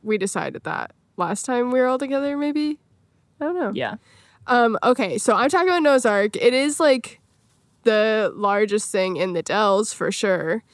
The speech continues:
Speaker 1: Um, and if you go to Noah's Ark, it's, like, definitely a whole day thing, and you're definitely not gonna get on all of the rides because there are forty-seven of them. Isn't that, I mean,
Speaker 2: Wow.
Speaker 1: I'm sure some of them are kiddie rides,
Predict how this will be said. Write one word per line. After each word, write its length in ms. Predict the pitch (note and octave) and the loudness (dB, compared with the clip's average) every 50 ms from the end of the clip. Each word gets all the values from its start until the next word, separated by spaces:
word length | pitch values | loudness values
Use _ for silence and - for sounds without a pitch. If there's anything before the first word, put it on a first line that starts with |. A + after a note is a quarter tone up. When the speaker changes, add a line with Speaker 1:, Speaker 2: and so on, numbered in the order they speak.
| _ _ _ _ _ - | _ _ _ _ _ -6
Speaker 1:
Um, 180 | G3+ G#3 G#3 | -4 -4 -2
and 100 | G3+ A3 | -2 -2
if 120 | A#3 B3 - | -2 -2 -2
you 100 | D4 D#4 | -2 0
go 100 | D#4+ E4+ | 0 0
to 80 | E4+ | 0
Noah's 260 | D#4+ D4 D4 C4+ B3+ B3+ | 0 2 2 2 2 2
Ark, 260 | A#3 A#3 A#3 A#3+ A3+ | 0 2 0 0 0
it's, 160 | A3 G#3+ G#3 - | -2 -4 -2 -2
like, 320 | G#3 G#3+ G#3 - - _ _ _ _ _ _ | -2 -4 -4 -8 -14 _ _ _ _ _ _
definitely 560 | - A3 G3+ A3+ - - B3 B3 B3 A#3+ A#3+ A3 | -6 -4 -4 -4 -4 -4 -2 0 2 2 2 2
a 120 | F3+ G#3 | 2 -2
whole 200 | G3 G#3+ G3+ G3+ | -4 -4 -6 -4
day 180 | F#3+ F#3 F3+ G#3 | -4 -4 -6 -6
thing, 560 | - - - F#3+ F3 F#3 G#3 A3+ B3 B3+ A#3+ | -8 -8 -6 -4 -4 -4 -4 -4 -4 -6 -6
and 200 | - G#3+ G#3+ G#3 | -6 -6 -6 -4
you're 140 | G3 G3+ G3+ | -2 -4 -2
definitely 440 | - G3 F3 G3 - G#3 G3+ F#3+ E3+ | -2 -4 -6 -6 -6 -6 -4 -4 -2
not 160 | E3+ E3 D#3+ | -4 -4 -6
gonna 160 | - G3 D3+ | -6 -10 -10
get 220 | E3 - D3 D3+ - | -10 -8 -10 -8 -6
on 160 | A#2 E3 - | -6 -6 -4
all 120 | F3 D3+ - | -4 -6 -6
of 80 | G3+ | -6
the 100 | - F#3+ | -8 -6
rides 340 | F3+ E3 D3+ E3 G3+ G3+ - | -6 -4 -4 -4 -6 -6 -8
because 260 | G#3+ G#3+ - A3 G3 | -14 -12 -12 -10 -6
there 160 | G3 F#3+ F3 E3+ | -4 -4 -4 -4
are 80 | F#3 - - - _ _ _ _ _ _ _ _ _ _ _ _ _ _ _ | -6 -8 -14 -20 _ _ _ _ _ _ _ _ _ _ _ _ _ _ _
forty-seven 1120 | - A#3 A3 A#3+ B3+ C#4 D4 D#4+ D#4+ D#4+ - - - - - G#3+ A3 A3 F#3+ F#3+ F3 E3 | 0 2 4 4 4 4 2 2 2 2 0 -2 -4 -2 0 0 0 0 0 -2 -2 -2
of 140 | B2+ G#2 - | -4 -8 -10
them. 420 | F#3+ - - D#2 A#1+ - - G#3 - _ _ _ _ _ _ - _ _ _ _ _ _ _ _ _ _ _ _ _ _ _ _ _ _ _ - | -12 -12 -12 -12 -12 -14 -16 -20 -20 _ _ _ _ _ _ -20 _ _ _ _ _ _ _ _ _ _ _ _ _ _ _ _ _ _ _ 2
Isn't 140 | A#3+ B3+ C#4+ | 2 4 4
that, 200 | F#4+ A#4+ - - - | 4 2 0 0 0
I 120 | C4 C#4 D4 | 2 2 4
mean, 160 | D#4 E4+ E4 | 4 4 4
Speaker 2:
Wow. 80 | - | 4
Speaker 1:
I'm 120 | C#4+ C#4+ D4 | 2 2 2
sure 260 | - - D#4 C#4+ D4 | 0 0 0 0 0
some 220 | E4 - D#4 C4+ C4+ | 0 0 0 0 0
of 120 | C4+ C4 | 0 0
them 80 | B3 A#3 | 0 -2
are 120 | G#3 G3 G#3 | -2 -2 -2
kiddie 300 | - - G3+ F#3+ G3+ A3 | -2 -4 -2 -2 -2 -2
rides, 480 | A#3 B3+ C#4 D#4 D4+ - - - - | -2 -2 -2 -4 -6 -8 -12 -14 -16